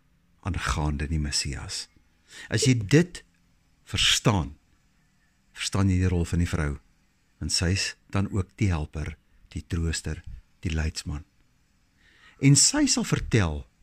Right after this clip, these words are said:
aangaande die Messias. So sy is net so Messias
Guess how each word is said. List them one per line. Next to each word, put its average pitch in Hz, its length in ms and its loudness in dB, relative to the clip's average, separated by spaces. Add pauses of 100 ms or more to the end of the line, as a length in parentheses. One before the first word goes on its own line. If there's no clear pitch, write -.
(600)
aangaande 92 720 0 (840)
die 78 80 -6
Messias. 76 680 -4 (720)
So 165 240 4
sy 139 260 4
is - 160 -2
net 139 560 8
so 135 320 4
Messias 92 840 2